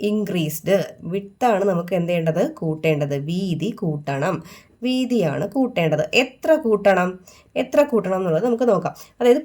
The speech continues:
പുതിയ റേഷ്യോ എത്രയായിട്ടാണ് മാറേണ്ടത്? ടു is to ത്രീ ആയിട്ടാണ് മാറേണ്ടത്. അപ്പോൾ നമുക്ക്, ആ, വിഡ്ത്താ കൂട്ടേണ്ടത്.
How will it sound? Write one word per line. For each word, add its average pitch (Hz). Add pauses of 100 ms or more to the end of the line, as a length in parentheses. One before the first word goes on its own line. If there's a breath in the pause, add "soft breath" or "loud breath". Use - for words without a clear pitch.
പുതിയ 269 (140)
റേഷ്യോ 254
എത്രയായിട്ടാണ് 233
മാറേണ്ടത്? 180 (160)
ടു 269 (140)
is 269
to 233
ത്രീ 190 (100)
ആയിട്ടാണ് 165 (120)
മാറേണ്ടത്. 185 (300)
അപ്പോൾ 202 (380 loud breath)
നമുക്ക്, 247 (300 loud breath)
ആ, 190 (300)
വിഡ്ത്താ 269 (140)
കൂട്ടേണ്ടത്. 175